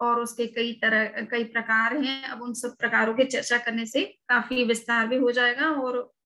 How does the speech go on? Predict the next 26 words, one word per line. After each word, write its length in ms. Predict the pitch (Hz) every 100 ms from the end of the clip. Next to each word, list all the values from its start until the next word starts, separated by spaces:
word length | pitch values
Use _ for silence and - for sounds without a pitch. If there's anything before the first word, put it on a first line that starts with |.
| 262
मुझे 240 | 233 233
नहीं 160 | 214 214
लगता 280 | 214 - 262
कि 100 | 269
उसकी 180 | -
इतनी 220 | 240 240 220
जरूरत 360 | 208 208 214 294
है 140 | 415
यहाँ 200 | 294 269
पे 120 | 277
अभी 200 | 262 262
च-, 200 | 277 - _
चर्चा 280 | 254 247 262
करने 280 | 254 254 262
की। 320 | 311 427 427 _ - - - -
पर 120 | 262
हाँ, 320 | 277 311 247 -
तिर्यंच 360 | 302 330 349 349
पंचेंद्रिय 640 | 294 269 - 269 277 349
प्राणी 420 | - 285 247 269
के 300 | 285 294 294
संदर्भ 440 | 277 269 247 247 254
में 160 | 262
हम 200 | 277 269
समझ 420 | - 240 220 233 277
लें 280 | 233 214